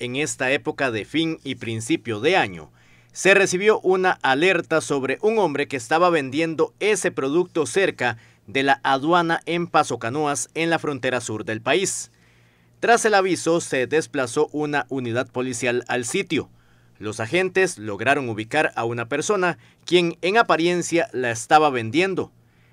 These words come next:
Según el informe, en su mayoría era explosiva, lo cual es de uso prohibido en el país.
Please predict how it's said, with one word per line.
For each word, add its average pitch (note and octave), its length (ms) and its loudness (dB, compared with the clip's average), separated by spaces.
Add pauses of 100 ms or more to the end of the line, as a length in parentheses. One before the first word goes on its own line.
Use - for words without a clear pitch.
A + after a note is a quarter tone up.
Según A#3+ 360 2
el A3 80 4
informe, B2 640 2 (200)
en C3+ 180 -4
su B2 140 -6
mayoría F3 580 2
era D#3+ 300 2
explosiva, D#3+ 840 -2 (580)
lo C3+ 160 -2
cual C3 360 2 (220)
es D3+ 220 0
de C#3 100 0
uso B2 300 -2
prohibido E3 600 4
en D3 160 -2
el C3 100 -4
país. D3 560 -2